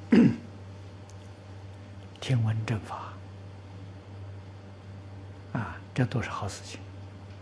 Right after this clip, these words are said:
啊，或者是 <clears throat> 在这个道场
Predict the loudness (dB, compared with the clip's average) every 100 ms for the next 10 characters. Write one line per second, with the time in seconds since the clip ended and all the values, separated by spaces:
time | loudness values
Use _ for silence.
0 | -14 -14 -12 -12 -12 -12 -12 -12 -12 -12
1 | -12 -12 -12 -12 -12 -12 -14 -14 -12 -12
2 | -12 -12 -10 -10 -12 -14 -14 -12 -12 -12
3 | -12 -12 -12 -14 -16 _ -14 -12 -12 -12
4 | -2 0 0 -4 -4 2 4 4 6 6
5 | 4 0 -10 -14 -14 -12 -2 12 12 12
6 | 12 6 -10 -12 -12 -14 -14 -14 4 10
7 | 10 10 6 4 2 -2 6 6 6 -2